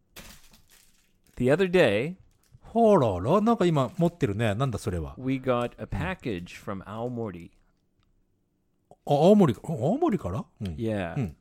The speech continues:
Speaker 1: So from my mother-in-law.
Speaker 2: あー、義理のお母さん、ま、青森だね。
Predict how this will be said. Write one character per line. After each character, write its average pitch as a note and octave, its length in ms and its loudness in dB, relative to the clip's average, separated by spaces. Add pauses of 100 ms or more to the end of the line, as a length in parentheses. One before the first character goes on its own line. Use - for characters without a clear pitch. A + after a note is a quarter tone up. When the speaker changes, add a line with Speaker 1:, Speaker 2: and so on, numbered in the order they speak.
(180)
Speaker 1:
So F#2+ 220 -8
from A2 200 -8
my G2+ 200 -6
mother-in-law. F#2+ 880 -6 (760)
Speaker 2:
あ F#3+ 420 -4
ー、 E3 40 -6
義 D3 160 -8
理 G#3 80 0
の G#3+ 100 0
お G3+ 40 -4
母 A3 160 -8
さ - 120 -8
ん、 G2 60 -6
ま、 G#2+ 140 -6
青 A#2+ 160 -6
森 E2 180 -10
だ A#2 80 -10
ね。 G#3+ 140 -14